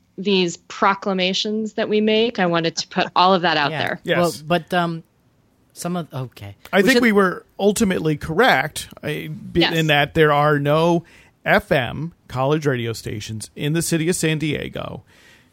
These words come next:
Speaker 3: and we now have an A M college station in the air, in the San Diego area. I'll note
Speaker 1: San Diego
Speaker 3: that
Speaker 1: County, yes.
Speaker 3: Yes,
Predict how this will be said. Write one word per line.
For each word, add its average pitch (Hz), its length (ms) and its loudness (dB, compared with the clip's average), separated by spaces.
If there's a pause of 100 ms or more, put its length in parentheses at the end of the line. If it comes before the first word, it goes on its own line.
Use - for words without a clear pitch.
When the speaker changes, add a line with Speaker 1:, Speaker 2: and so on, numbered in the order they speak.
(200)
Speaker 3:
and 147 260 0
we 147 120 2
now 143 140 2
have 135 200 -2
an 139 120 -6
A 214 300 2
M 127 220 -4
college 123 420 -4
station 110 600 -8
in 123 400 -4
the 120 360 -6
air, 151 220 -6
in 151 160 -6
the 131 60 -6
San 147 220 -4
Diego 131 480 -2
area. 135 640 0 (280)
I'll 147 120 0
note 147 240 0
Speaker 1:
San 160 120 0
Diego 170 60 -10
Speaker 3:
that 196 80 -12
Speaker 1:
County, 165 480 -8 (140)
yes. 147 240 -10
Speaker 3:
Yes, 131 300 -4